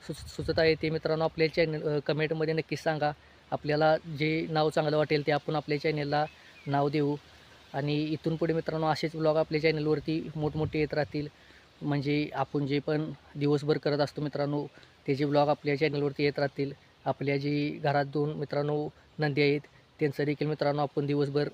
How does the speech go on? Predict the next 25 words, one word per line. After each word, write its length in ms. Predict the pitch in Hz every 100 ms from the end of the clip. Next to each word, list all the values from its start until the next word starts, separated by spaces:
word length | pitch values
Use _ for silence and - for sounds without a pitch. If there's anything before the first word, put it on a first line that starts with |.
| - - _ 139
जे 160 | 143
जे 100 | 143
आपण 280 | 151 - 151
त्यांच्यासाठी 480 | 151 151 147 151 143
करतो, 440 | 156 151 143 139 - - - - -
आपण 240 | 131 143
त्यांना 240 | 143 143
चालवायला 360 | 143 156 143 143
नेत 100 | 143
असेल 240 | 139 160
मित्रांनो, 440 | 151 143 139 139 135
किंवा 220 | - 139
त्यांचा 220 | 139 131 135
खाद्य 260 | - 131 147
असेल, 200 | - 139 -
खुराक 200 | 135 139
असेल, 280 | 135 139 135 - - - 147
हे 40 |
सर्व 280 | - 160 156
मित्रांनो 520 | 165 156 156 156 156 180 - _ -
आपण 300 | 139 139 151
व्हिडिओमध्ये 480 | 151 147 151 151 147
या 200 | 147 151
दाखवणार 420 | 160 - 139 143
आहोत. 180 | 135